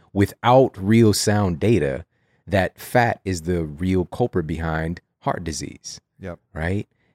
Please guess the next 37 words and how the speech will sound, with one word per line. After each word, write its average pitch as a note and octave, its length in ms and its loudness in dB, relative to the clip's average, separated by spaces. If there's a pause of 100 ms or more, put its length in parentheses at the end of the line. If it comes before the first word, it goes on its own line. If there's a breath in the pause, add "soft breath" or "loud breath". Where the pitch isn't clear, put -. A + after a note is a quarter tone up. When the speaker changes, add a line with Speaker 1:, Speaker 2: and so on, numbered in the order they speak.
Speaker 1:
And F2+ 120 -2
so A2 160 4
if F2+ 80 2
we G2 60 0
just F2 220 -4
pull A#2+ 180 -2
out F#2 100 0
the E2 60 -8
fat, G2+ 260 0
but F2+ 140 -4
look A2 200 -4
at - 100 -8
the G#2+ 60 -10
fats - 320 -2
they're C#2 180 -6
using, F2 500 -6 (360)
right? D#2+ 160 -4
We're F#2 100 0
talking G2+ 340 0
about E2 400 0
terrible G2 920 4 (640)
hydrogenated F#2 920 0
oils, F2+ 480 4
vegetable C3 580 2
oils, F2+ 580 -4
Speaker 2:
Mm-hmm. G2+ 60 -10 (440)
Speaker 1:
right? F2 320 2 (600)
Not B2 500 2
real A2 400 6
whole A2 340 4
food G2+ 460 2
based F2 340 -2
oils. F2 300 0
And G2 200 -2
by D3+ 140 4
the C#3+ 80 6
way, G2+ 280 4